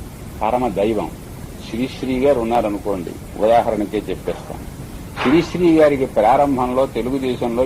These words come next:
ఇద్దరు ఆరాధ్యులు, ఒకడు విశ్వనాథ సత్యనారాయణ గారు,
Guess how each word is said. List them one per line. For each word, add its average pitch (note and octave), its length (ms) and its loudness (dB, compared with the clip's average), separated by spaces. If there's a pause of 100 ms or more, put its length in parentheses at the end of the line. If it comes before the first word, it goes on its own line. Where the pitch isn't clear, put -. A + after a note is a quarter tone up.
ఇద్దరు A2 320 4
ఆరాధ్యులు, A#2+ 540 2 (960)
ఒకడు C#3+ 220 4
విశ్వనాథ C3 440 0
సత్యనారాయణ A#2 580 -2
గారు, A2+ 180 0